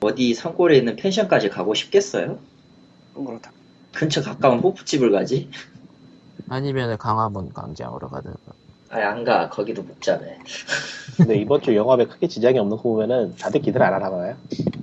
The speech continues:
Speaker 3: 예,
Speaker 1: 아니,
Speaker 3: 사실
Speaker 1: 안 할 만도
Speaker 3: 어.
Speaker 1: 하죠. 가나에 사 대 영으로 털렸는데, 김치가 썰렸는데,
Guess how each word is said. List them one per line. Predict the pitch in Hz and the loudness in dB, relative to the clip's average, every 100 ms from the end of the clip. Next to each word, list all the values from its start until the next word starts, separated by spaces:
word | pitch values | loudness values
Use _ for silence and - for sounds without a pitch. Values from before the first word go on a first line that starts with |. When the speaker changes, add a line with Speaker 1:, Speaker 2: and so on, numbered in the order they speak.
| - - - - - - - - - | -4 -4 -6 -12 -14 -10 -10 -2 0
Speaker 3:
예, | 131 117 | 2 0
Speaker 1:
아니, | 101 | 0
Speaker 3:
사실 | 143 175 151 113 104 _ _ - | 0 0 0 -2 -6 _ _ -6
Speaker 1:
안 | 143 143 | 0 2
할 | 156 | 2
만도 | 147 147 | 2 4
Speaker 3:
어. | 143 | 4
Speaker 1:
하죠. | 131 143 147 - - - - - - - - - - - | 4 4 2 0 -6 -18 -20 -20 -20 -20 -20 -20 -20 -14
가나에 | - 131 127 160 | -4 4 6 6
사 | 135 160 | 6 6
대 | 156 165 | 6 8
영으로 | 156 135 | 8 4
털렸는데, | 120 175 165 156 135 113 104 | 2 0 0 0 0 0 -2
김치가 | - - 131 117 | -2 -2 4 6
썰렸는데, | 135 135 135 117 95 | 8 6 4 0 -8